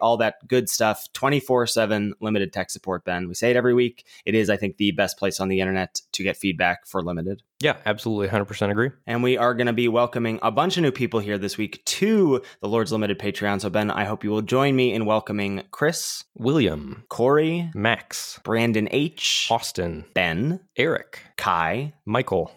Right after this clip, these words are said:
Speaker 1: Mike,
Speaker 2: Martin,
Speaker 1: Jacob,
Speaker 2: Dylan,
Speaker 1: David,
Speaker 2: Brandon C,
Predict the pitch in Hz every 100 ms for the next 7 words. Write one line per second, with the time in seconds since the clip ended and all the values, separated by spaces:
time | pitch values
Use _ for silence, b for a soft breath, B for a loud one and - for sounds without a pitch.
0 | - 98 131 - - - _ - 110 139
1 | 101 80 78 _ - 131 156 160 165 156
2 | 131 117 85 76 76 - 104 107 95 139
3 | 175 - _ - 110 175 185 175 - 139
4 | 85 80